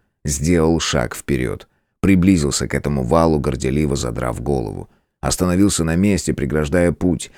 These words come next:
спиной закрывая ещё не опустевший шатёр звериного совета.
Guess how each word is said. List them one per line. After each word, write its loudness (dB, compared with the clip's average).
спиной 0
закрывая 2
ещё 0
не -2
опустевший -2
шатёр -2
звериного -6
совета. -6